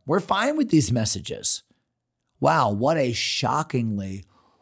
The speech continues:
horrible thing that is. Reminds me really of Second Timothy chapter four, where the Bible says, "They shall heap to themselves teachers, having itching ears, and they shall turn away their ears from the truth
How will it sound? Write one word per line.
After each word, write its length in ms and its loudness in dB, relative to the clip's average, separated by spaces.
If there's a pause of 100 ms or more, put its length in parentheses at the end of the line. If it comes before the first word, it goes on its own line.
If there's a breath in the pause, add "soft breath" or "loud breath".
(120 soft breath)
horrible 560 0
thing 260 -6
that 240 -8
is. 260 -2
Reminds 460 0
me 120 -2
really 420 0 (260 loud breath)
of 140 -2
Second 400 0
Timothy 560 0 (400 loud breath)
chapter 360 0
four, 500 -4 (280)
where 120 2
the 60 4
Bible 240 6
says, 260 2
"They 120 -2
shall 240 -2
heap 460 -6
to 100 -4
themselves 800 -2
teachers, 840 -4 (500)
having 360 4
itching 360 0
ears, 640 0 (400 soft breath)
and 120 2
they 80 6
shall 200 4
turn 280 -4
away 240 2
their 280 0
ears 280 0
from 120 -6
the 100 -4
truth 340 2